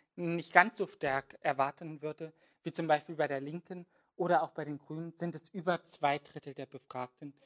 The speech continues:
die dort dieser Aussage jeweils zustimmen. Aber nicht nur über die Parteien, also über die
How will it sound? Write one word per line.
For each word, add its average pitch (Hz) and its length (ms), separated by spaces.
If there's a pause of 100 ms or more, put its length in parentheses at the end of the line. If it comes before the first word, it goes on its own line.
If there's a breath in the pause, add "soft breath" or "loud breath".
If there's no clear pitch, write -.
(240 soft breath)
die 151 120
dort 139 360 (200)
dieser 139 380
Aussage 123 520
jeweils 127 340
zustimmen. 123 420 (640)
Aber 165 160
nicht 190 200
nur 214 120
über 180 160
die 165 80
Parteien, 175 560
also 127 160
über 131 140
die 123 200